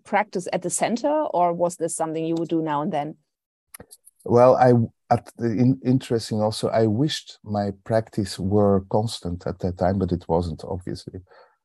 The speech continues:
Speaker 2: Um, uh, the, I, and I had a kind of performance-oriented thing. It, I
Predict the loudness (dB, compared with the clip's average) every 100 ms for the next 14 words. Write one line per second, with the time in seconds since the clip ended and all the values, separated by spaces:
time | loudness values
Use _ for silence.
0 | _ -2 0 2 2 2 -2 -6 _ _
1 | _ -16 -14 -14 -16 -20 _ _ -4 -2
2 | -4 -8 -10 -10 -8 -2 2 4 4 2
3 | -4 -18 -2 2 2 2 2 0 0 0
4 | 0 -4 -6 -20 -6 -6 2 4 6 2
5 | 0 -4 0 2 2 2 0 -6 -10 -4
6 | -2 0 -2 -4 -6